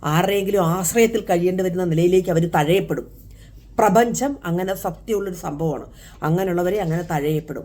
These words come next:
അല്ലാത്ത മനുഷ്യരെ ഇങ്ങനെ അർഹതപ്പെടാത്തത്, ഉ-, പിന്നെ ഉപയോഗിച്ചിട്ടുള്ളവരെ അങ്ങനെ ത-, അങ്ങനെ ആക്കും. അർഹതപ്പെടാത്ത മുതലാണ് എനിക്കത് വേണ്ടെന്ന് പറഞ്ഞ് ഇങ്ങനെ തി-, ഇങ്ങനെ തിരികെ കൊടുക്കുന്ന ആൾക്കാരെ തീർച്ചയായിട്ടും പ്രപഞ്ചം ഇങ്ങനെ ഉയർത്തും.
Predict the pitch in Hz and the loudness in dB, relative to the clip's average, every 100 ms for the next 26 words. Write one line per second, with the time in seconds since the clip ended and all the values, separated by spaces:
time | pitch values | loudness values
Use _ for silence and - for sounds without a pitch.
0 | - 147 156 175 190 208 170 170 - 160 | -10 -2 0 2 0 -2 0 0 4 4
1 | 160 - - _ _ 175 170 180 180 170 | 4 -6 -16 _ _ -10 -8 -8 -10 -12
2 | 170 208 214 226 196 175 180 175 190 226 | -12 -10 -10 -8 -10 -6 -8 -8 -8 -10
3 | - - - 175 165 160 151 143 175 160 | -10 -20 -6 -2 0 0 -4 -6 -6 -4
4 | 156 175 185 190 220 233 233 226 175 160 | -2 -2 2 4 4 4 -2 -12 -8 -6
5 | 147 160 226 254 160 170 170 92 131 170 | -4 -4 -6 -6 -4 -4 -6 -8 -8 -6
6 | 180 165 - 92 147 160 190 190 - 190 | -6 -8 -10 -10 -10 -8 -8 -10 -8 -4
7 | 190 190 185 151 196 170 185 - - - | -4 -4 -8 -2 0 0 -4 -8 -16 -4
8 | 170 180 165 214 196 165 170 190 190 185 | -2 0 0 0 2 0 -2 -6 -6 -6
9 | 185 160 185 196 185 160 175 208 226 180 | -4 -2 -4 -4 -6 -4 -2 -2 -2 -2
10 | 165 208 220 170 165 196 180 160 160 180 | -4 -4 -4 -4 -4 -6 -6 -4 -4 -4
11 | 180 208 - - - 208 262 277 - 240 | -4 -6 -14 -20 -8 -4 0 0 0 -4
12 | 220 180 - 160 156 170 175 185 180 - | -4 -8 -8 -4 -2 -2 -2 -4 -4 -14
13 | - 160 165 160 151 156 165 160 - - | -6 -2 0 0 -2 0 0 -4 -14 -18